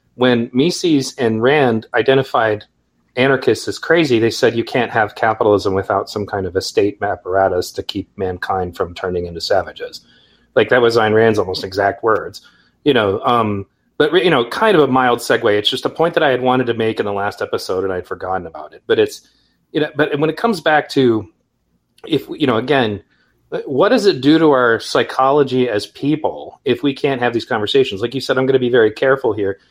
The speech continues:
You know, there are things that we're not allowed to talk about that are just true. You know, like, that's, I just had a guy on my show. His name is, uh, Pastor Corey Brooks. And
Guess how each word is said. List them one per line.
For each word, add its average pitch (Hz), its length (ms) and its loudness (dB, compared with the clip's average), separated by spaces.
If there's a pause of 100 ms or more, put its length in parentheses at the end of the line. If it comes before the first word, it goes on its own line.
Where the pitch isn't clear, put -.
(300)
You 139 100 0
know, 120 220 2
there 147 140 4
are 170 60 2
things 175 280 -2
that 165 100 -2
we're 151 100 2
not 143 200 2
allowed 131 200 2
to 120 40 -8
talk 170 360 0
about 107 420 0 (300)
that 143 120 2
are 139 80 4
just 143 300 -2
true. - 520 -2 (300)
You 143 100 0
know, 135 100 0
like, 131 240 0
that's, 151 240 0
I 139 140 0
just 226 260 -2
had 208 200 2
a 175 40 -2
guy 160 300 4
on 147 80 0
my 123 120 0
show. 110 580 0 (420)
His 131 140 0
name 147 200 2
is, 123 220 -4 (140)
uh, 110 160 2
Pastor 156 540 0
Corey 160 460 0
Brooks. 110 640 -4 (400)
And 123 420 0